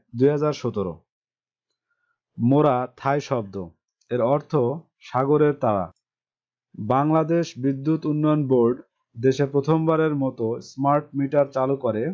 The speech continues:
পঁচিশ মে দুই হাজার সতেরো। সম্প্রতি ঢাকা, খুলনা, কলকাতা সরাসরি বাস চলাচল শুরু হয় বাইশ মে দুই হাজার সতেরো। জাতীয় সংসদে দুই হাজার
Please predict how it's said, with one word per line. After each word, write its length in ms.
পঁচিশ 360
মে 140
দুই 180
হাজার 280
সতেরো। 320
সম্প্রতি 600
ঢাকা, 420
খুলনা, 460
কলকাতা 560
সরাসরি 560
বাস 320
চলাচল 520
শুরু 280
হয় 300
বাইশ 540
মে 180
দুই 160
হাজার 200
সতেরো। 400
জাতীয় 540
সংসদে 600
দুই 160
হাজার 220